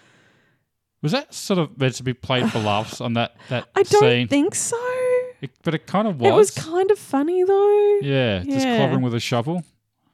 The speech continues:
Speaker 1: Yeah.
Speaker 2: All right. Um, okay, what was the most memorable fight scene?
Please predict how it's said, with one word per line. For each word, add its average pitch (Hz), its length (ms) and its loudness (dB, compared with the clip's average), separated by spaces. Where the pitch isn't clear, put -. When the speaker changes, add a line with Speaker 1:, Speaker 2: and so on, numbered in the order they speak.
Speaker 1:
Yeah. 117 440 -2
Speaker 2:
All 190 60 -2
right. 160 400 -2
Um, 202 380 0
okay, 208 300 -2
what 214 420 -2
was 233 560 2
the 208 80 0
most 190 320 0
memorable 220 460 0
fight 180 400 -4
scene? 170 460 -4